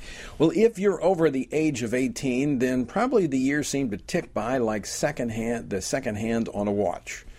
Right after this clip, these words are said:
Of course, you'd probably have to be over forty to know what a second hand on a watch is. It's a new year, but the old challenges have not left us. It, uh, it is good to have a new resolve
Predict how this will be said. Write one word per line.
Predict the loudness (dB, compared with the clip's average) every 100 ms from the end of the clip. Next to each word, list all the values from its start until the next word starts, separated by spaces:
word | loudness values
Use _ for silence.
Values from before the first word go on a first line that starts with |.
| -20 -20 -20 -20
Of | -4
course, | -2 0
you'd | -4 -4 -8
probably | -2 0 0
have | -4
to | 0
be | 0
over | 0 -4
forty | 0 0 0 -2
to |
know | -2 -2
what | -2
a |
second | -4 -6 -6
hand | -6 -4 -4
on | -2
a |
watch | 0 0 -2
is. | -10 -12 -16 -20 -20 -20 -20 -20 -20 -20 2
It's | 4 4
a | 4
new | 4
year, | 4 2 0 -8 -20 -20 -12 -2
but | 2
the | 4
old | 4 2 0
challenges | 0 2 2 2 2 0 2
have | 2 2
not | 0 2
left | 2 2 -4
us. | -6 -12 -18 -20 -20 -18 0
It, | 0 0 -4 -6
uh, | -2 0 0
it | 0 -2
is | -2 -4
good | -6 0 2 2 -2
to | -6
have | -4 -6 -4 -4 -4 -6 -8 -12 -8
a |
new | -4 0
resolve | 0 0 -6 -8 -14 -16